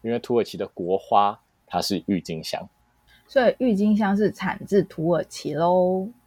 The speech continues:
Speaker 1: 然后据说呢，是当时就是说，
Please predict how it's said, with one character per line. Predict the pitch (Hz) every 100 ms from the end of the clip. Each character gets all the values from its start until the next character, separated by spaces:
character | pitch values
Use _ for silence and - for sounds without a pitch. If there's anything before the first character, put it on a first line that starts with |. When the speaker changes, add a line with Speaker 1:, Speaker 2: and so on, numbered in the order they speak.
| _ -
Speaker 1:
然 | 131
后 |
据 | 135 180
说 | 135 135 123
呢， | 123 113 110 107
是 | 107 - 107 104 - _ _ _
当 | - 117 -
时 | - 85 80 87
就 | 90
是 | 90 92
说， | - 82 80